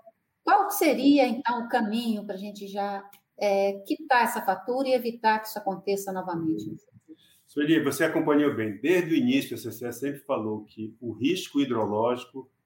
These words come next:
Speaker 2: ele é do gerador, é do produtor independente. Não temos que, que, que, assim, o gerador não pode reclamar que faltou chuva, é, não teve água suficiente no seu reservatório para produzir energia elétrica. O que eles sempre reclamaram, nós sempre concordamos,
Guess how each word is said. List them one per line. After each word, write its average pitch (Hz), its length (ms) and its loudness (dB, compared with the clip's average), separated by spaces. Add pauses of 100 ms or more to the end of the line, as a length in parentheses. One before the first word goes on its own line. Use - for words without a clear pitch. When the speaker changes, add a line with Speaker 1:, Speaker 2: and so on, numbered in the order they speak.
(340)
Speaker 2:
ele 117 200 -4
é 120 120 0
do 113 60 -6
gerador, 113 760 0
é 113 40 -4
do 107 100 -6
produtor 117 340 -6
independente. 110 840 -6 (300)
Não 120 240 -2
temos 160 400 4
que, 143 300 0
que, 123 500 -6
que, 110 300 -6
assim, 101 240 -14
o 92 40 -14
gerador 113 320 0
não 135 200 2
pode 135 260 2
reclamar 123 540 0
que 107 80 -4
faltou 110 500 -4
chuva, 117 720 -4 (420)
é, 101 220 -18
não 113 160 -2
teve 107 340 -2
água 104 260 2
suficiente 107 520 -8
no 107 60 -12
seu 101 160 -10
reservatório 107 560 -2
para 113 100 -14
produzir 110 400 -4
energia 107 320 2
elétrica. - 300 -2 (340)
O 117 80 -10
que 147 100 2
eles 135 200 2
sempre 175 240 4
reclamaram, 127 600 4
nós - 180 -4
sempre 147 220 -2
concordamos, 117 680 -2